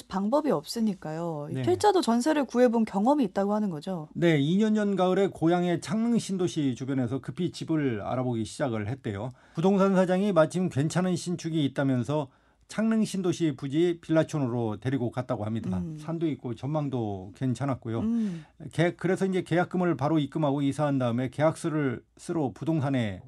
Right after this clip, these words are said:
Speaker 2: 갔는데,
Speaker 1: 네.
Speaker 2: 거기에 사 층짜리 빌라 건물 주인이라는 사람이 있었고,
Speaker 1: 음.
Speaker 2: 또 그 사람에게 분양을 받았다는 집주인이 될 사람이 있었다고 해요.
Speaker 1: 어, 여기서 궁금증이, 건물주와 집주인 중에 누가 더 중요한가요?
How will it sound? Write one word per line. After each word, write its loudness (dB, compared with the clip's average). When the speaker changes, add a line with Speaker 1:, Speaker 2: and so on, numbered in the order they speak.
Speaker 2:
갔는데, 0
Speaker 1:
네. -4
Speaker 2:
거기에 -2
사 -10
층짜리 -4
빌라 0
건물 -4
주인이라는 -2
사람이 -4
있었고, -8
Speaker 1:
음. -2
Speaker 2:
또 -2
그 -10
사람에게 -4
분양을 -4
받았다는 -6
집주인이 -4
될 -4
사람이 -4
있었다고 -8
해요. -8
Speaker 1:
어, -8
여기서 -4
궁금증이, 0
건물주와 0
집주인 -2
중에 0
누가 -2
더 0
중요한가요? -4